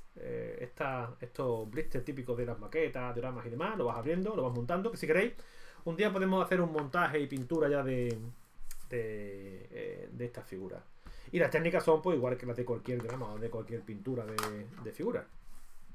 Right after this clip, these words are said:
Exactamente igual. Te explica muy bien cómo tienes que dar dif-, diferentes capas, que esto está muy bien para aquella persona que no tenga mucha idea de cómo pintarlo. Trae un color, eh, que es un color como dorado o marrón, más o menos. Hola Álvaro, muy buena. Aquí estábamos abriendo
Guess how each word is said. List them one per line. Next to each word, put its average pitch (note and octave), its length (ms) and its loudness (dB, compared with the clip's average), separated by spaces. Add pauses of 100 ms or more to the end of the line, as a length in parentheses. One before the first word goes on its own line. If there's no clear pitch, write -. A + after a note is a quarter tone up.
(280)
Exactamente A2+ 440 -6
igual. F#2 200 -6 (1120)
Te - 100 -4
explica E3+ 260 4
muy D#3+ 120 10
bien G#3+ 220 6
cómo E3+ 200 4
tienes E3 200 2
que D#3+ 100 6
dar E3 220 8
dif-, C#3+ 320 -4
diferentes D3 360 0
capas, G#3+ 260 2
que G3 60 -2
esto - 180 -2
está F#3 120 0
muy E3+ 180 0
bien G3 160 2
para D3+ 120 0
aquella D#3+ 140 4
persona E3 240 -2
que C#3 40 0
no C3+ 60 -4
tenga D#3 140 0
mucha D#3 200 -6
idea F3+ 120 0
de B2+ 80 -2
cómo D3 180 4
pintarlo. F#3+ 540 2 (340)
Trae G3+ 260 6
un F#3 240 6
color, G#3+ 440 4 (240)
eh, D#3 260 -2
que D3+ 80 -2
es D#3 60 0
un D#3+ 80 -2
color D#3+ 260 6
como C#3+ 220 0
dorado D3 360 4
o C#3 400 2
marrón, E3+ 640 -2
más D#3 120 -4
o D#3 40 -2
menos. G#3+ 260 0 (340)
Hola G3+ 160 8
Álvaro, G3 280 8
muy F3+ 100 8
buena. G3 340 6 (1600)
Aquí C3+ 120 2
estábamos F#3+ 320 8
abriendo F3+ 580 10